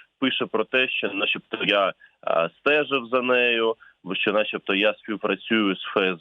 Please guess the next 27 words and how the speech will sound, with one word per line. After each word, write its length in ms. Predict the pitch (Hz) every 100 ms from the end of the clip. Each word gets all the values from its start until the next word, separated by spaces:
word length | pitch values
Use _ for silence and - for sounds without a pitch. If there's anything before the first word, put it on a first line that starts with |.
| -
Б 60 | 104
Р 320 | 92 85 104
Ф, 240 | 139 135
що 360 | - - - 98
начебто 560 | 95 110 - 107 - 98
я 280 | 95 98 95 _ _ _ _ _ _ _
отримав 400 | 101 110 110 104 - _ _
там 200 | 92 90
дані, 460 | 85 113 107 101 90 - - -
е, 260 | 85 85 90 -
з, 40 |
е, 520 | 101 98 92 90 87 - _ _ - - - 50 - - - - - -
в, 220 | 95 98
в 60 | 98 - - -
служби 340 | 120 98 98
Ф 120 | 95
С 220 | 101 98 92
Б 240 | 151 170
і 40 |
так 200 | 127 98
далі, 340 | 95 139 127 107
з 20 |
метою 380 | 107 98 139 123
її 180 | 101 120
дискредитації 840 | 104 - 104 95 95 113 110 - 98
як 140 | 101
судді. 440 | - 113 104 87